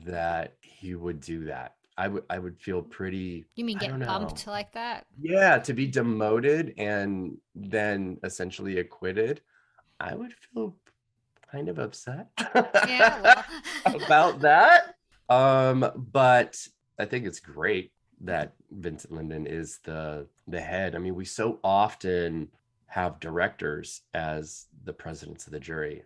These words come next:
Speaker 1: It's not always actors.
Speaker 2: And who
Speaker 1: as
Speaker 2: are
Speaker 1: the
Speaker 2: some of the other names?
Speaker 1: Rebecca Hall,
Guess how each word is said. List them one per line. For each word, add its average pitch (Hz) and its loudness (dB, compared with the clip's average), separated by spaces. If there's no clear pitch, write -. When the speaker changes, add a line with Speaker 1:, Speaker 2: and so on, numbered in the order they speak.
Speaker 1:
It's - -18
not 82 -6
always 80 -8
actors. - -2
Speaker 2:
And 262 -10
who 320 -10
Speaker 1:
as 330 -10
Speaker 2:
are 339 -6
Speaker 1:
the 349 -8
Speaker 2:
some 311 -10
of 285 -12
the 262 -8
other 262 -10
names? 165 -14
Speaker 1:
Rebecca 117 -2
Hall, 110 -2